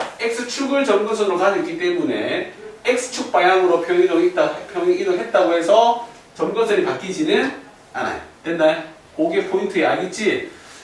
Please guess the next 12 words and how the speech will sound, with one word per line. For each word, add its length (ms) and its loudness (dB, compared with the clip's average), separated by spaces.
그 100 -8
다음에 560 4
요거는 360 4
뭐야? 480 2
Y축 420 2
방향으로 320 2
이동이잖아. 800 0
그럼 160 4
얘가 260 6
뭘 220 0
바꾼다고요? 720 -4
점근선을 840 -4